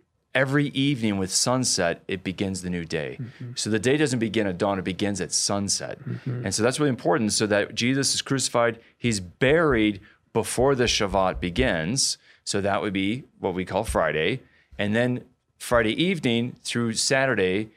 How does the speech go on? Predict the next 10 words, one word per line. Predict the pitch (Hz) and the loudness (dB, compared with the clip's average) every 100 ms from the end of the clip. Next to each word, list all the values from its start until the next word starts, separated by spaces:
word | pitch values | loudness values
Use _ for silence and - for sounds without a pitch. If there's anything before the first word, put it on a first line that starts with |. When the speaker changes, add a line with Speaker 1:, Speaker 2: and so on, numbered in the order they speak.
| _ | _
Speaker 1:
evening | - 98 95 95 120 - | -6 -4 -2 -2 -4 -6
is | 104 101 | -6 -4
the | 95 | -2
second | 95 - 143 135 120 90 | 0 2 2 2 0 0
day | - 85 82 101 131 _ - | 0 0 0 -2 -4 _ -10
that | 90 | -4
he's | 92 90 | -4 -2
in | 87 | -4
the | |
tomb. | 80 - 85 95 | -6 -6 -6 -6